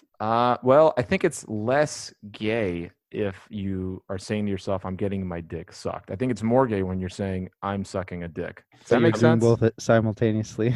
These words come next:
Speaker 2: <laughs>
Speaker 1: I mean, you're doing it both simultaneously, but it's like, how are you thinking about it? I think if you think it one
Speaker 2: So
Speaker 1: way
Speaker 2: maybe you're bisexual in the moment. <laughs>
Speaker 1: Well, y-, you're definitely,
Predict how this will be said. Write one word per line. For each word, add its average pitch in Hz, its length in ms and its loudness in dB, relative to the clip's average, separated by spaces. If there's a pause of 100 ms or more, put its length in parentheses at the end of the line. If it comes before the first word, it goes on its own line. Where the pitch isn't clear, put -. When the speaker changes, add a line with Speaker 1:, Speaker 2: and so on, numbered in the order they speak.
(100)
Speaker 2:
<laughs> - 120 -10
Speaker 1:
I - 20 -4
mean, 156 140 2
you're 151 100 6
doing 185 240 8
it 127 100 4
both 135 180 4
simultaneously, 127 640 2
but 101 120 -4
it's 101 100 -6
like, 110 160 2 (160)
how 113 200 2
are 127 80 6
you 107 100 2
thinking 107 400 -2
about 85 300 -4
it? - 100 -18
I 92 80 -4
think 123 240 -2
if 113 160 -4
you 110 80 -2
think 113 200 -2
it 107 120 -2
one 110 160 2
Speaker 2:
So 117 140 2
Speaker 1:
way 107 60 6
Speaker 2:
maybe 117 160 6
you're 120 120 6
bisexual 117 640 2
in 104 80 -4
the 104 60 -2
moment. 107 420 -2
<laughs> 113 60 -14 (1040)
Speaker 1:
Well, 135 120 6
y-, 143 160 -8 (200)
you're 127 140 -2
definitely, 170 840 0